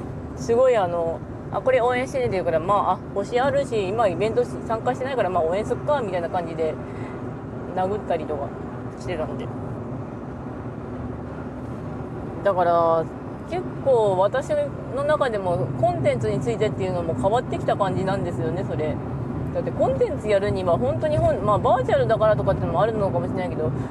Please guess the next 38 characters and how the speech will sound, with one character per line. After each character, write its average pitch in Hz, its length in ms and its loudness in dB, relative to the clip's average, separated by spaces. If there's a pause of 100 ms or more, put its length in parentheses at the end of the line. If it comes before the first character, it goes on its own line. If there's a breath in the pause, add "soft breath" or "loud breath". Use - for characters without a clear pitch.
(140)
本 349 220 2
人 285 160 0
か 214 100 4
ら 196 100 6
す 208 60 -4
る 196 60 -2
と 170 80 -2
技 180 140 -4
術 294 220 0
力 262 200 4
磨 196 320 2
い 202 60 2
て 190 120 -2
い 175 40 -2
ろ 240 140 4
い 262 40 2
ろ 262 80 6
や 254 100 4
っ - 40 0
て 180 220 2
選 269 140 4
ば 339 100 6
れ 339 120 4
る 247 100 2
商 277 220 4
品 247 180 -2
な 226 80 2
の 233 140 0
か 196 80 4
も 180 120 0
し 196 140 -2
れ 226 120 4
な 269 160 2
い 254 80 2
け 208 120 2
れ 185 80 4
ど 175 140 2
も、 214 300 4